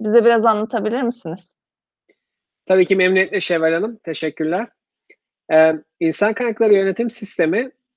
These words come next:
Speaker 2: e, insan kaynaklarımızı, bir şirketin insan kaynaklarını, e,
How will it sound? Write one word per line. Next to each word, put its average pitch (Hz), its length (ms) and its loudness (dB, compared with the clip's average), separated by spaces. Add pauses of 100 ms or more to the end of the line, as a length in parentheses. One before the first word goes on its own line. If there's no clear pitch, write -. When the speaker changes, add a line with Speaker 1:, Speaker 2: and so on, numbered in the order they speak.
(280)
Speaker 2:
e, 143 360 2 (360)
insan 160 360 -2
kaynaklarımızı, 156 720 0
bir 170 60 0
şirketin 160 400 -2
insan 165 320 0
kaynaklarını, 139 920 -4 (800)
e, 139 60 2